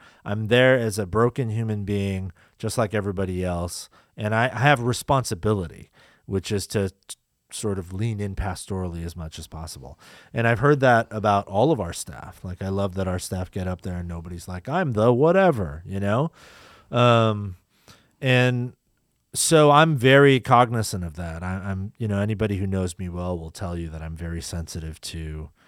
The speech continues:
the overstepping of bounds when it comes to authority and spiritual abuse and things like that. But yeah, I, I'm also aware I,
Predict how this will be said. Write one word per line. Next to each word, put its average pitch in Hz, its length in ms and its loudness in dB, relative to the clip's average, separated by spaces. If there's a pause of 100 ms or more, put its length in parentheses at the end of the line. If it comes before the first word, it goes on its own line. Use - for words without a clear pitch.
(260)
the 87 160 -12
overstepping 87 840 -10
of 80 160 -14
bounds 80 440 -12
when 82 120 -14
it 87 100 -20
comes 85 280 -12
to 85 100 -14
authority 78 640 -14 (160)
and 87 160 -12
spiritual 82 500 -12
abuse 76 400 -14
and 78 120 -16
things 76 260 -16
like 73 160 -18
that. 69 240 -18 (520)
But 143 280 6
yeah, 165 280 6
I, 147 260 2
I'm 147 100 0
also 170 460 4
aware 127 340 6
I, 117 220 2